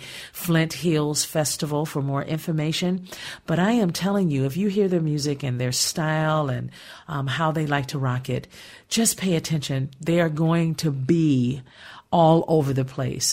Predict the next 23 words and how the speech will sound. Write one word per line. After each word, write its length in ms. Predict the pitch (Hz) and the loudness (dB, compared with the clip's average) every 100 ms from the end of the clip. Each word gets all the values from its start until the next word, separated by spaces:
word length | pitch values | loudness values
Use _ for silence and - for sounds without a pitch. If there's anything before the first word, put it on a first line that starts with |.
| - | -2
And 240 | 147 143 | -2 -2
it 220 | - 156 | -2 0
may 240 | 160 190 208 | 2 2 2
take 260 | 202 202 | 2 2
a 80 | 190 | 2
year, 380 | 180 208 220 220 | 2 6 6 6
it 100 | 190 | 4
may 200 | 180 190 | 2 0
take 260 | 190 190 | 0 -2
five 360 | - 160 156 160 | 0 0 0 0
years, 220 | 143 139 | 0 -2
but 140 | 143 139 | -2 -2
I 80 | |
promise 480 | 135 165 156 156 - | -4 -2 -2 -2 -4
you, 240 | 131 - - - - - - | -6 -6 -10 -16 -20 -12 0
they're 120 | 160 | 2
gonna 200 | 156 139 | 2 0
get 240 | 139 135 | 0 -2
there. 260 | 127 123 - | -4 -6 -4
I 100 | 143 | -4
really 460 | 139 147 147 143 151 | -2 -2 0 0 -2
believe 480 | 131 131 135 131 131 | -2 0 2 0 -2
that. 300 | 117 - | -8 -10